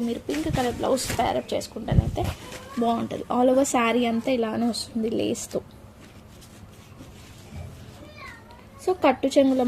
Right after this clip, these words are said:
మాత్రమే మనకి రాలేదు, లేస్ అయితే రాలేదు. ఓకేనా? ఓకే అనుకున్న వాళ్ళైతే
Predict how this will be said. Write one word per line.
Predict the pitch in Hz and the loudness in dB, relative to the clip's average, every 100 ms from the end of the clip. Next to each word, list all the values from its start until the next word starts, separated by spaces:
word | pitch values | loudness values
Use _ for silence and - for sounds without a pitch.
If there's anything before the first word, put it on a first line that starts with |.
| 233 | 2
మాత్రమే | 214 - 233 277 415 311 | 2 2 4 4 4 4
మనకి | 240 240 240 240 - - - 233 233 240 | 2 0 -4 -4 -10 -10 0 0 2 2
రాలేదు, | 214 247 254 - 277 320 | 4 6 6 6 6 8
లేస్ | 254 247 254 | 8 8 6
అయితే | 240 277 247 | 6 6 4
రాలేదు. | 233 - 208 254 440 - 269 - - - - - - - - | 4 4 4 2 0 -4 -14 -14 -16 -16 -16 -16 -16 -12 -8
ఓకేనా? | 247 269 277 392 - - - - - - 294 - 269 | 0 4 4 4 -4 -16 -16 -16 -16 -14 -12 2 4
ఓకే | 277 320 302 | 6 6 6
అనుకున్న | 254 254 254 | 6 2 4
వాళ్ళైతే | 247 240 226 | 4 2 2